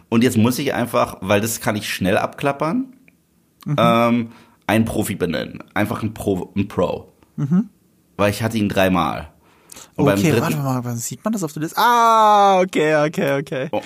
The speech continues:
Speaker 1: und beim dritten Mal hat er sich an mich erinnert.
Speaker 2: Oh, süß.
Speaker 1: Also er hat gesagt, „Ah, du bist's.“ Wieder.
Speaker 2: <laughs>
Speaker 1: Und das ist The Rock.
Speaker 2: Ja.
Speaker 1: Äh, The Rock ist ein Pro. Der ist eine eigene Marke. Der weiß ganz genau, was er macht.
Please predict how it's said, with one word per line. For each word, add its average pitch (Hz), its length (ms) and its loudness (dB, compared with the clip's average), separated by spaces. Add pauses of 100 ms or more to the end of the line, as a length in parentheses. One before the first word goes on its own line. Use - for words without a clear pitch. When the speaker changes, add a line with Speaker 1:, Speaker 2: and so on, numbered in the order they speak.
(160)
Speaker 1:
und 127 160 0
beim 117 200 2
dritten 151 280 0
Mal 135 240 4
hat 127 120 -2
er 123 100 -2
sich 113 200 -4
an 107 100 0
mich 107 120 -4
erinnert. 90 540 -2
Speaker 2:
Oh, 165 180 0
süß. - 320 -6 (420)
Speaker 1:
Also 101 160 2
er 113 80 4
hat 113 60 -6
gesagt, 131 140 0
„Ah, 139 120 2
du 180 100 0
bist's.“ - 480 -6 (560)
Wieder. 165 420 2 (360)
Speaker 2:
<laughs> - 340 -10
Speaker 1:
Und 110 120 0
das 113 120 2
ist 110 140 -6
The 110 80 0
Rock. 85 380 0 (500)
Speaker 2:
Ja. 139 240 -8 (360)
Speaker 1:
Äh, 107 240 4
The 117 80 2
Rock 127 460 2
ist - 460 -4 (420)
ein 117 140 -8
Pro. 92 480 0 (140)
Der 104 120 -2
ist - 140 -8
eine 104 120 0
eigene 101 260 2
Marke. 160 540 0 (440)
Der 104 100 -2
weiß 113 280 0
ganz 127 260 0
genau, 123 260 2
was 113 180 0
er 98 60 0
macht. 127 480 0